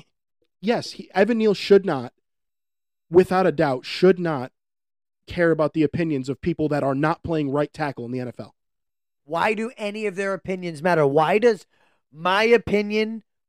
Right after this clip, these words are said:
Speaker 2: or your opinion or Don LaGreca's opinion matter?
Speaker 1: It doesn't. It doesn't. It doesn't matter.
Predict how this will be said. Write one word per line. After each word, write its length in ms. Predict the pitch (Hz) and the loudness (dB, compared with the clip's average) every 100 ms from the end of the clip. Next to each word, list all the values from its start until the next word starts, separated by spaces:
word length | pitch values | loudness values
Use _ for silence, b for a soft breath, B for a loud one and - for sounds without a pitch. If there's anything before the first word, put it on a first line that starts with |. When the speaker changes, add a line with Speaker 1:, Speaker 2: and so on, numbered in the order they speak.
| - | -10
Speaker 2:
or 160 | 165 | -10
your 400 | 151 147 196 208 | -8 -2 0 2
opinion 640 | 220 - 202 208 214 214 233 _ - | 0 -4 -6 -6 -8 -8 -12 _ -6
or 380 | 185 214 220 - _ | 0 2 2 -2 _
Don 320 | 170 180 220 | -2 0 0
LaGreca's 680 | 220 185 202 240 - 196 147 - | 0 2 4 4 6 4 4 -4
opinion 540 | 156 156 175 165 160 | -4 -2 -4 -4 -8
matter? 360 | 156 135 113 - _ _ _ | -8 -8 -10 -16 _ _ _
Speaker 1:
It 100 | 143 | -2
doesn't. 300 | 165 185 101 | 0 -2 -4
It 140 | - 123 | -6 0
doesn't. 260 | 160 160 - | 2 2 -4
It 120 | 131 | -2
doesn't 240 | 156 151 | 0 0
matter. 260 | 139 135 | -2 -2